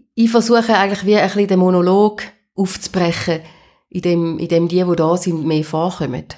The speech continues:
und sich können einbringen. Und das, vielleicht gibt's aktive Möglichkeiten, aber oft ist es, ist es auch eine stille Möglichkeit, aber sich irgendwie gedanklich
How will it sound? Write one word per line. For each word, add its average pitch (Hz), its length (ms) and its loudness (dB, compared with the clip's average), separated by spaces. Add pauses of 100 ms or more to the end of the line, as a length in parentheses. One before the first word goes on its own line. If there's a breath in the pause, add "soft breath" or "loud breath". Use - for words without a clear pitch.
(120)
und - 100 -12
sich 170 180 -6
können 160 220 0
einbringen. 202 480 2
Und 170 160 0
das, 175 200 -4 (360 loud breath)
vielleicht 185 300 0
gibt's 190 160 -4
aktive 220 600 -2
Möglichkeiten, 185 680 -2
aber 151 220 0
oft 185 260 -4
ist 190 140 -8
es, 180 140 -6
ist 170 320 -6
es 180 100 -4
auch 190 60 0
eine 196 100 0
stille 226 300 0
Möglichkeit, 156 580 -4
aber 160 140 -6
sich 170 240 -10
irgendwie 185 320 -4
gedanklich 170 500 -6